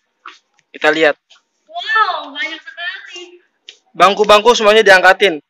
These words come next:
Speaker 1: Jadi kalau malam ada kelas ya, kelas hantu. <laughs> Ya, karena memang sudah tidak ada siswanya. Saya nggak kebayang dah kalau kiamat, ih, pasti, ih.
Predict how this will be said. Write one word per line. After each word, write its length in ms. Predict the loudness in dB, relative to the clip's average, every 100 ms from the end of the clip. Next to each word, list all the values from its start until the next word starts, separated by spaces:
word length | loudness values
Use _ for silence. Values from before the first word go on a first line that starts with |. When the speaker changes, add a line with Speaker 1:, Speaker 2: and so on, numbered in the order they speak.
| _ _
Speaker 1:
Jadi 160 | -6 -2
kalau 240 | 2 2
malam 240 | 4 2 2
ada 160 | 2 0
kelas 320 | 2 2 2
ya, 160 | -2 -4 -4
kelas 240 | -6 -4 -4
hantu. 400 | -6 -6 -14 -14 _ -20 -18 -16 -16 -18 _ _ _ _ -14 -4
<laughs> 380 | 0 0 -2 -10 _ _ _ -10 -8 -10 -14 -20 _ _
Ya, 320 | 0 0 0
karena 480 | 0 2 4 2 -2
memang 240 | -2 -2
sudah 240 | -2 -2 -2
tidak 240 | 0 -2
ada 80 | -2
siswanya. 560 | -4 -8 -6 -6 -6 -14 _ _ -20 _ _ _ _ _ _ -20 _
Saya 160 | -2 2
nggak 160 | 4 4
kebayang 320 | 4 4 6
dah 80 | 4
kalau 240 | 4 2
kiamat, 480 | 2 0 2 0 -2
ih, 240 | -10 -16
pasti, 320 | -10 -10 -10
ih. 200 | -14 -16